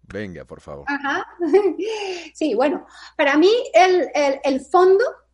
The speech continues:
Speaker 2: antes de la forma es clave. Y la mayoría de gente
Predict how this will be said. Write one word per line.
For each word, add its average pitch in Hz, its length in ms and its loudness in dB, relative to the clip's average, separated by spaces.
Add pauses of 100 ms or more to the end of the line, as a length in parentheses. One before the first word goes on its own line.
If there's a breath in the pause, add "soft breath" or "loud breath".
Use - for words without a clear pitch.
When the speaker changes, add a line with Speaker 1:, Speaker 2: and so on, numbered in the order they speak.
(260)
Speaker 2:
antes 302 420 0
de 320 140 4
la 285 240 -2
forma 330 480 2 (100)
es 269 240 -8
clave. 220 360 -4 (220)
Y 339 180 4
la 320 120 2
mayoría 302 500 2
de 427 300 -2
gente 339 300 0